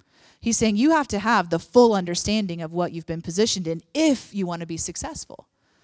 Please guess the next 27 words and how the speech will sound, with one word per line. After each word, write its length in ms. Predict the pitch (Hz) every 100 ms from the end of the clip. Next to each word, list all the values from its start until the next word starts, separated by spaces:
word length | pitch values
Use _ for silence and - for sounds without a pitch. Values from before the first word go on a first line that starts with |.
| _ _ _
There's 220 | - 233 254
a 40 |
direct 440 | 226 247 240 233
correlation 580 | - 233 226 254 330 196
here. 160 | 190 156
I 80 | -
don't 100 | 370
know 140 | 294 233
about 260 | 190 165
you, 240 | 202 269 208
but 160 | 185
I 160 | 196 349
just 240 | 415 -
am 140 | 196 180
really 240 | 208 311
tired 440 | - 170 214 240
of 120 | 180 170
watching 380 | 165 208 208
believers 500 | 170 165 196 190 165
not 200 | 160 175
be 140 | - 185
successful 540 | - 156 160 202 -
in 100 | 147
their 80 | 139
faith. 460 | - - - - - _ _ _ _ _ _ _ -
You 140 | 220
know? 260 | 196 233